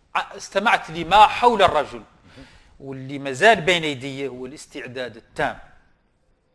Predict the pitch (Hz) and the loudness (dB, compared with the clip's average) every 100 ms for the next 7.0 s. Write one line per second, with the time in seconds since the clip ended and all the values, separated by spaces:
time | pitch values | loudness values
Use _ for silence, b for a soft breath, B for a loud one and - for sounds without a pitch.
0 | _ _ b b b 147 147 127 127 120 | _ _ b b b -14 -10 -8 -8 -2
1 | 165 139 110 - _ _ _ _ _ _ | -2 -2 -12 -18 _ _ _ _ _ _
2 | - 131 120 - 147 - 131 120 - 135 | -10 -8 -6 -8 -10 -10 -14 -16 -20 -20
3 | 120 117 110 - 160 139 131 127 123 120 | -20 -20 -16 -12 -12 -12 -14 -14 -16 -12
4 | 135 131 - 139 _ _ _ b b b | -10 -10 -12 -16 _ _ _ b b b
5 | - 127 135 135 131 139 123 - 147 131 | -18 -12 -6 -6 -6 -12 -16 -14 -12 -14
6 | - 170 143 135 131 131 139 - 135 110 | -14 -14 -12 -14 -16 -12 -12 -4 -6 -6